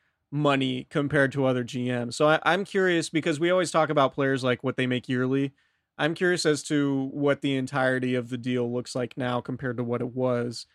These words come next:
And if people were talking about Lynch's contract being a big one because it was six years, um, as opposed to, you know, a three or four year deal that he could have signed. Um,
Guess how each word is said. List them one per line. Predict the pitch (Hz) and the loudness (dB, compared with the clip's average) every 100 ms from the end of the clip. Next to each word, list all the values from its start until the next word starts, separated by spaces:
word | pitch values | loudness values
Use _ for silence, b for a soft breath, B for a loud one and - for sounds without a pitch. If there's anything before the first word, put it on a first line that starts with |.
| _ _ _ - | _ _ _ -2
And | 151 143 | 2 4
if | 131 - - | 2 -2 -6
people | 175 170 147 | -4 0 2
were | 139 | 0
talking | - 139 139 147 | 2 2 2 -2
about | 135 131 127 | 0 0 0
Lynch's | 135 131 120 | -4 -8 -10
contract | - 135 131 135 123 - | -4 -4 -2 -2 -2 -4
being | 127 | -4
a | 123 | -4
big | 110 135 | -2 -2
one | 127 127 | 0 -2
because | 127 - 135 123 117 - - | -4 0 0 0 -4 -8 0
it | 147 | 2
was | 131 117 | 2 0
six | - 139 - - | 0 -2 -4 -2
years, | 147 135 120 120 - _ _ _ _ _ | 0 0 -2 -6 -12 _ _ _ _ _
um, | 143 135 123 127 | -2 0 0 -2
as | 143 135 139 | 0 0 0
opposed | - 131 123 - | 0 0 0 -4
to, | 127 | -4
you | 123 135 | -4 -4
know, | 127 120 | -4 -4
a | |
three | 117 147 139 | -4 -2 0
or | 123 | 0
four | - 147 139 | -2 -2 0
year | 135 120 117 | 0 -2 -6
deal | 123 135 139 131 _ _ _ - | -8 -8 -8 -14 _ _ _ -6
that | 131 123 123 | -2 -2 -2
he | 127 | -4
could | - 147 | 2 2
have | 113 | 2
signed. | 131 120 117 120 - _ _ _ _ - | -4 -4 -6 -10 -14 _ _ _ _ -10
Um, | 143 123 117 113 | -6 -4 -4 -8